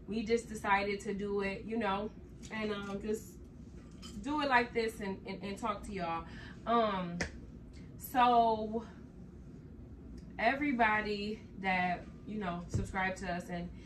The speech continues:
and follow us, you know what I mean, um, wanted us to do this video on how we met, um,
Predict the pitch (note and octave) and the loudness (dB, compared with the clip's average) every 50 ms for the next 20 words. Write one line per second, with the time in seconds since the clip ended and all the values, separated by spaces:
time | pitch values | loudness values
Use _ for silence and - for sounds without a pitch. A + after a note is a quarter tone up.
0 | - - - - - F#3 F#3+ F#3+ - F#3+ F#3 F#3 F#3 F#3 F#3 F#3 F#3 F#3 F#3 - | -16 -16 -16 -12 -6 -4 -4 -2 0 0 0 0 0 -2 -4 -4 -4 -6 -6 -6
1 | G#3 G#3 G3+ F#3+ F#3 F#3 F#3 F#3 F#3 F#3 F3+ F3+ F3+ F3+ F3+ - - - F3+ F#3 | -6 -6 -4 -2 -2 -2 -2 -4 -4 -4 -4 -4 -4 -4 -6 -8 -8 0 2 4
2 | F3 E3+ E3+ E3+ F3 F3+ - - - - - - - - - - - - - - | 4 4 2 -2 -4 -8 -8 -10 -12 -14 -14 -14 -14 -14 -14 -16 -16 -16 -16 -16
3 | - - - - - - - - - - - - - - - G#3+ A#3 A#3+ B3 A3+ | -16 -16 -16 -16 -14 -14 -14 -14 -14 -14 -16 -16 -16 -10 2 4 4 4 6 4
4 | A3+ B3 A#3+ A#3+ - B3 G#3 A#3 A#3 A3 A3 A3 G3+ G3 A3+ A3 A3 G#3 G#3 G3 | 4 2 2 2 -2 -2 2 2 2 4 2 0 2 0 0 0 2 2 2 2
5 | G3 G3 G3+ G#3 G3+ G3 F#3+ F#3+ F#3+ F#3+ F#3 F3+ F#3 F#3 - - - - - - | 2 0 -2 -2 -2 -2 0 0 0 0 -2 -2 -4 -6 -6 -10 -14 -14 -14 -14
6 | - - - - - - - - - - - - - - - - - - - - | -14 -14 -14 -14 -14 -14 -16 -16 -16 -16 -16 -16 -16 -16 -16 -16 -14 -14 -14 -8
7 | - A#3+ A#3 A#3+ C4+ D4 D#4+ F4 E4+ D4 A#3 A3 G3 G3 F#3+ - - - - - | 2 6 6 6 6 6 4 4 6 6 6 6 4 2 0 0 -4 -10 -14 -14
8 | - - - - - - - - - - - - - - - - - - - - | -14 -14 -14 -14 -14 -14 -14 -14 -16 -16 -16 -16 -16 -14 -14 -14 -14 -14 -14 -14
9 | - - G3+ G#3 G3+ G3 F#3+ F3+ F3+ F#3 F3+ F3+ F3+ | -6 -4 -2 0 2 2 2 0 0 -2 -4 -4 -6